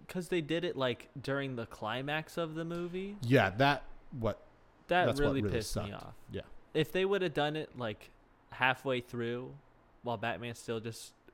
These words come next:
Speaker 1: beating up goons and solving crimes,
Speaker 2: Yeah.
Speaker 1: that's, like, okay.
Speaker 2: Yeah, I'll, I'll see, I'll see
Speaker 1: Yeah.
Speaker 2: Batman fight again.
Speaker 1: Yeah. I know more things are gonna happen.
Speaker 2: <laughs>
Speaker 1: Surely, that movie moves at a breakneck speed.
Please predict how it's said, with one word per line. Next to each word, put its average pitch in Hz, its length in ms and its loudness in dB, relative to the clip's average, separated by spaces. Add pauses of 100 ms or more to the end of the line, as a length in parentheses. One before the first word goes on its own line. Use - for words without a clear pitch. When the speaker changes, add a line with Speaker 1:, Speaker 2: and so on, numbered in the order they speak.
Speaker 1:
beating 117 240 -6
up 110 220 -4
goons 123 400 -2
and 123 160 -4
solving 120 380 0
crimes, 127 520 -6
Speaker 2:
Yeah. 185 120 -2 (300)
Speaker 1:
that's, 220 320 -2
like, 165 200 -2
okay. - 360 -6 (1300)
Speaker 2:
Yeah, 120 180 2
I'll, 156 220 0
I'll 170 120 6
see, - 180 -2 (100)
I'll 147 80 4
see 165 140 4
Speaker 1:
Yeah. 139 140 8
Speaker 2:
Batman 107 220 2 (180)
fight 110 160 6
again. 90 300 -4
Speaker 1:
Yeah. 139 260 -2 (460)
I 139 120 8
know 160 460 8
more 143 240 2
things 131 260 -2
are 127 60 -2
gonna 120 180 2
happen. 131 460 10 (140)
Speaker 2:
<laughs> - 120 -4
Speaker 1:
Surely, 156 380 2
that 185 180 6
movie 180 300 2
moves 156 300 2
at 135 120 2
a 123 80 2
breakneck 135 1040 2
speed. - 400 -4